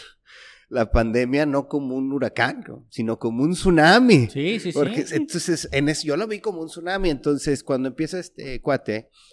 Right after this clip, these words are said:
Speaker 1: a dar como los negocios emergentes, no, pues no tengo <laughs> dulcerías, no tengo temas de belleza, pero dice, "redes de mercado", dije, pum,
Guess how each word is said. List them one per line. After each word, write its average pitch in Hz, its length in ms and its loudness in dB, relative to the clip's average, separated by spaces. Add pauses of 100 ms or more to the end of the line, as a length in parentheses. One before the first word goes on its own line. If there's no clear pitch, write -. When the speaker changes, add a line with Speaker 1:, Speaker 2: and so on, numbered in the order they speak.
Speaker 1:
a - 100 -4
dar 117 220 0
como 113 200 -2
los 101 140 -2
negocios 107 300 -4
emergentes, 127 760 -6 (500)
no, 107 300 -10
pues 90 200 -14
no 95 200 -8
tengo 113 200 -2
<laughs> - 20 -2
dulcerías, 123 800 4
no 151 200 6
tengo 131 280 2
temas 143 320 6
de 120 100 4
belleza, 139 580 4 (320)
pero 107 140 -4
dice, 110 240 -2
"redes 147 220 -2
de 165 60 2
mercado", 123 360 2
dije, 113 180 -8
pum, - 300 -2